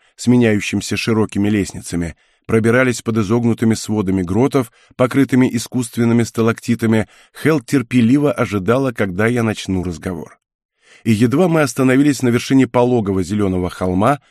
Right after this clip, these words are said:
с которого открывался потрясающий вид на парк, я сказал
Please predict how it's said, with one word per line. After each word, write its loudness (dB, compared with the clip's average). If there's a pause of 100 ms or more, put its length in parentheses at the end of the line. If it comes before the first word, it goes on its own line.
(160)
с -18
которого 0
открывался -2
потрясающий -2
вид -2
на 0
парк, -2 (340)
я 0
сказал -8